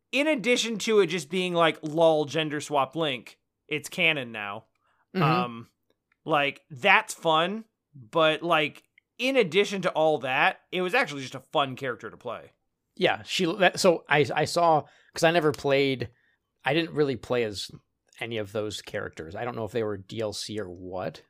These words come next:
Speaker 2: Or
Speaker 1: Yeah,
Speaker 2: like,
Speaker 1: yeah.
Speaker 2: um,
Speaker 1: There was
Speaker 2: so
Speaker 1: a bunch of, I would say there's almost as many D L C characters in Hyrule Warriors as there were base game characters.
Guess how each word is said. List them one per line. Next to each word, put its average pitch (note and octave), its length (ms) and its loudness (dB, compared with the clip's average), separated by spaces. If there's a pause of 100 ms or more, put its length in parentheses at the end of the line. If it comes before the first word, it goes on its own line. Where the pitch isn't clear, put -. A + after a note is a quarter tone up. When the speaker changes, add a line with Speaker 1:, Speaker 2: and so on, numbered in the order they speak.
(180)
Speaker 2:
Or F3 80 -4
Speaker 1:
Yeah, D3+ 160 0
Speaker 2:
like, - 240 -10
Speaker 1:
yeah. A#2+ 240 -10 (400)
Speaker 2:
um, F#2 460 -10 (580)
Speaker 1:
There F3 160 0
was F3+ 120 0
Speaker 2:
so B2 200 0
Speaker 1:
a - 20 -10
bunch F3+ 360 4
of, E3 100 -4
I F3+ 160 4
would F#3+ 140 -4
say G#3+ 160 2
there's F3+ 200 -4
almost D#3+ 300 -2
as C#3 120 -8
many C#3+ 200 -6
D C3+ 160 -6
L C3 100 -2
C C3 200 -8
characters B2 500 -6
in A#2+ 60 -14
Hyrule A#2+ 280 -6
Warriors A#2 460 -8
as A#2+ 220 -8
there C3 120 -10
were A#2+ 200 -10
base A#2+ 440 -12
game G2+ 300 -16
characters. F2+ 640 -16